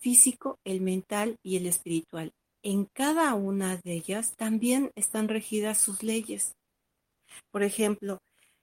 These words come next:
la, las leyes del, espirituales son, por ejemplo,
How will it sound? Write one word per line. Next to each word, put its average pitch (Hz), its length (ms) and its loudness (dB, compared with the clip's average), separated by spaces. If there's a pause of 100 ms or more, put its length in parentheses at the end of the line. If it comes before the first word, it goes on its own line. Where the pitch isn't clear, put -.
(140)
la, 185 840 -2
las 196 320 2
leyes 240 420 6
del, 233 300 0 (220)
espirituales 202 1160 2 (420)
son, 226 540 4 (540)
por 208 120 -4
ejemplo, 214 720 0